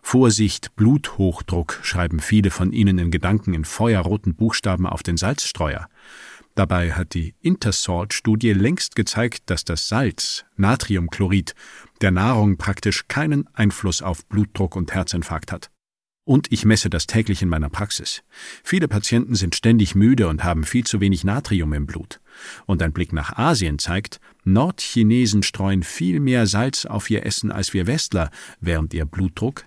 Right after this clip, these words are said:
niedriger ist. Was das Kreislaufsystem wirklich unter Druck setzt,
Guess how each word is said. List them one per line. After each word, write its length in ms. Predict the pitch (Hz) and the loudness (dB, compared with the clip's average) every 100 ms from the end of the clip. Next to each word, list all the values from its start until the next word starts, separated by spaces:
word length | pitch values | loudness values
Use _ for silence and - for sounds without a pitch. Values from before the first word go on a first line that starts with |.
| - | 0
niedriger 520 | 98 185 - 87 65 | 2 2 0 -4 -4
ist. 300 | - - - _ _ _ _ _ - | -6 -10 -12 _ _ _ _ _ -8
Was 220 | 80 - | -6 -4
das 240 | 76 - | -6 -6
Kreislaufsystem 920 | - 131 143 127 - 98 - 92 80 | -4 -4 -2 -2 -2 -4 -2 -2 0
wirklich 400 | 90 190 - 139 127 | 2 0 0 -4 -4
unter 200 | 98 85 | -4 -2
Druck 240 | 92 85 | -2 -2
setzt, 340 | 90 80 - | -4 -4 -8